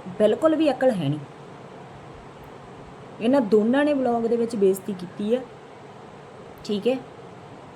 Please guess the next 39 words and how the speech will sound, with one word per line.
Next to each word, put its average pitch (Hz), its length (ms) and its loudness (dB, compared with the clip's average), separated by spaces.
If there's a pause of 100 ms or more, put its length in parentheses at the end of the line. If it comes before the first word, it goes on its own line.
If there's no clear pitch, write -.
(840)
ਕੱਪ 220 300 4
ਉਹ 247 260 4
ਮੈਨੂੰ 220 280 0
ਲੱਗਦਾ 214 300 2
ਉਹਦੀ, 226 380 0
ਅਹ, - 800 -4
ਇਹਨਾਂ 208 200 -2
ਦੀ 233 60 -2
ਕੋਈ 220 200 -2
ਫਰੈਂਡ 196 300 -2
ਹੀ 240 60 0
ਸੀਗੀ 226 260 -6
ਜਿਹੜੀ 214 220 0
ਲੈ 196 120 0
ਕੇ 190 180 -2
ਆਈ 175 200 0
ਆ, 202 60 0 (420)
ਕਿਰਨ 208 260 4
ਭੈਣ 233 260 -2
ਲੈ 202 120 4
ਕੇ 196 160 -2
ਆਈ 190 180 4
ਆ 196 40 4
ਇੱਕ 190 140 -4
ਤਾਂ 190 120 -2
ਕੌਲੀਆਂ 180 380 2
ਵਗੈਰਾ, 175 300 2
ਹਨਾ? 190 220 -2 (680)
ਕਿਸੇ 247 240 2
ਦੀ 233 80 2
ਇਨਸਲਟ 233 380 2
ਨਹੀਂ 208 240 0
ਕਰਨੀ 185 280 2
ਚਾਹੀਦੀ 180 260 2
ਇੱਦਾਂ। 170 180 0
ਉਹਨਾਂ 208 200 0
ਨੂੰ 240 100 0
ਕਿੱਦਾਂ 196 240 0
ਫੀਲ 190 220 -2